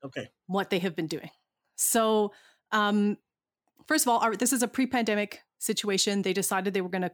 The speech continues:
Speaker 2: c-, close a number of establishments
Speaker 1: Okay.
Speaker 2: and really focus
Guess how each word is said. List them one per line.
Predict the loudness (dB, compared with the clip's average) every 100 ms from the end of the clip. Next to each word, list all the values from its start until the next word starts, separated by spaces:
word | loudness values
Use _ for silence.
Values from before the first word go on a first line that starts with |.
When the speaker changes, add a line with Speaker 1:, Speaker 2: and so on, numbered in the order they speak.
| _
Speaker 2:
c-, | -18 -8
close | -2 2 2
a | 2
number | 0 0
of | 0
establishments | -2 -2 0 0 2 2 2 0 -4 -10
Speaker 1:
Okay. | -2 2
Speaker 2:
and | 2 0 -4 -10
really | -4 0 2 2
focus | 0 -2 0 -2